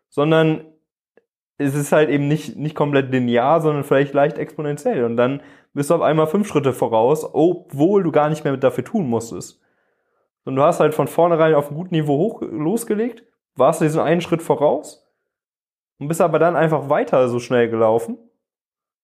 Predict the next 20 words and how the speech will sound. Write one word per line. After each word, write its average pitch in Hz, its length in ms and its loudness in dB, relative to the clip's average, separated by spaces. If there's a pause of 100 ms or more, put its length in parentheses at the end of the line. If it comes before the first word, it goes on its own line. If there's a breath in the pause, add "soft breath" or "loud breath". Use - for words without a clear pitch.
(120)
währenddessen 151 440 0
die 143 100 2
andere 175 440 0
Person 131 440 0
irgendwie 147 520 -4 (280 loud breath)
halt 135 180 0
mit 135 160 -6
jedem 170 260 2
Schritt, 165 240 -2
die 160 40 -2
sie 143 160 -2
gegangen 135 420 -2
ist, 202 440 -6
praktisch 135 300 -2
einen 160 200 4
Schritt 160 300 -4 (160)
zurückgefallen, 185 500 -2
irgendwann 190 240 2
festgestellt, 185 500 0
„Oh, 247 340 0